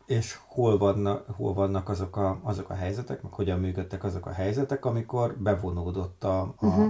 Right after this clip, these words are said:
Speaker 1: az ő kultúrájukba, és mi az, amit ő, ő megértett, meg hogy hol vannak a, azok a, hogy azok a konfliktusok, amik,
Speaker 2: Mhm.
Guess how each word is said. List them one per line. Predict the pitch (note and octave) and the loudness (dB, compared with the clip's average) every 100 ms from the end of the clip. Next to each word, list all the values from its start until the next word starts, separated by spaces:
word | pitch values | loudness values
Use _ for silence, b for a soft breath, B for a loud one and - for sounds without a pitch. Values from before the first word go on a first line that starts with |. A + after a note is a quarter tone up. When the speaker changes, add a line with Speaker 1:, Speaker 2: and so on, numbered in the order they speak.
| G#3 | 2
Speaker 1:
az | A2 | -2
ő | G2 F#2+ | 0 0
kultúrájukba, | - G#2 G2+ - A#2+ A#2+ A#2 | 0 0 0 -2 -2 -2 -2
és | A#2 | -2
mi | B2 A2 | 0 0
az, | G2+ | 0
amit | G#2 G2 F#2+ G2+ | 0 -2 -2 2
ő, | G2 F#2 B B B | 2 2 B B B
ő | G#2 | -2
megértett, | F#2 F#2 G2 A2+ - E3 F3 - - b b b _ _ _ - | 2 2 2 0 0 -2 -2 -8 -20 b b b _ _ _ -4
meg | D3+ - | -4 0
hogy | F#3+ | 0
hol | - - G2+ | 2 4 6
vannak | G#2 G#2 G2+ - | 4 2 0 2
a, | G#2 G2+ G2+ | 4 4 2
azok | - G#2+ G#2+ - | -2 -4 -4 -4
a, | G2 F#2+ - - _ _ F#3+ - _ _ _ | 0 2 0 -8 _ _ -20 -20 _ _ _
hogy | - A#2+ | 0 4
azok | C3 D3+ | 6 6
a | G2 | 4
konfliktusok, | - G#2+ G#2 D3+ - F3+ - G3+ - - _ | 2 0 2 2 0 -2 0 0 0 -18 _
amik, | - G#2 - - | -2 2 2 2
Speaker 2:
Mhm. | G3+ G#3 | 4 4